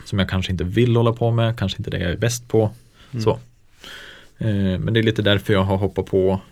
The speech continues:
Speaker 1: eh, som bemanning också, att man får prova på lite olika och liksom känna sig runt lite grann. Vad är, vad är man duktig på? Vad är det som är kul? Vad är det som är givande?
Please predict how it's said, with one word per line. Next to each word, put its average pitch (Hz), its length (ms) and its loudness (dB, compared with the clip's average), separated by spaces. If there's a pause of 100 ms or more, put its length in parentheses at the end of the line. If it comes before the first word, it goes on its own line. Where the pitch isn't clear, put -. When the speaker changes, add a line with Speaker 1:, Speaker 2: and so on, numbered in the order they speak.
(160)
Speaker 1:
eh, 98 220 -4
som 101 200 -4
bemanning 101 400 2
också, 95 200 -6
att - 80 -8
man 98 100 -2
får 95 100 -2
prova 92 260 0
på 98 240 0
lite 101 220 -2
olika 92 380 -4
och 82 60 -2
liksom - 340 -10
känna 110 260 0
sig - 120 -2
runt - 220 -6
lite - 180 -12
grann. - 180 -4
Vad 110 180 4
är, 107 80 2
vad 107 160 2
är 107 60 2
man 107 140 2
duktig 104 380 -2
på? 90 200 0
Vad 98 140 2
är 101 40 4
det 104 60 2
som 113 120 -4
är - 40 -2
kul? 87 260 -2
Vad 82 60 -6
är 92 60 0
det 92 100 -2
som 104 80 -2
är 95 100 -2
givande? 90 400 -4